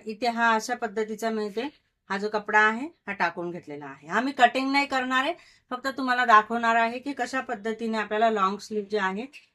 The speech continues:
ती ठेवून कटिंग करायची असते. तर इथे मी काय करणार आहे, हा बघा, हा असा फोल्ड केला, इथून हा असा फोल्ड केलेला आहे.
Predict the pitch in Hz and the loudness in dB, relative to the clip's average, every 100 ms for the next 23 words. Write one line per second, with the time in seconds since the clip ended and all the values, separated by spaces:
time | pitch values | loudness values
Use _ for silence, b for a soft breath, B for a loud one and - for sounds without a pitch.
0 | - 226 - 226 247 349 - 208 190 190 | -8 -8 0 2 2 0 -2 -2 -2 -4
1 | 175 151 143 143 135 - 127 127 b b | -4 -6 -8 -12 -16 -18 -20 -20 b b
2 | b 220 220 214 262 269 247 233 233 226 | b -6 -4 -4 -2 2 2 2 0 -2
3 | 226 220 226 330 - _ 190 170 160 175 | 0 0 -2 -6 -10 _ -10 -8 -8 -6
4 | 180 175 - 208 220 220 220 220 247 349 | -4 -4 -6 -4 0 0 2 2 2 -2
5 | _ _ _ _ 202 196 214 196 180 160 | _ _ _ _ -14 -4 -4 -2 -4 -4
6 | 160 160 160 143 143 139 131 143 _ _ | -10 -10 -10 -10 -12 -16 -18 -20 _ _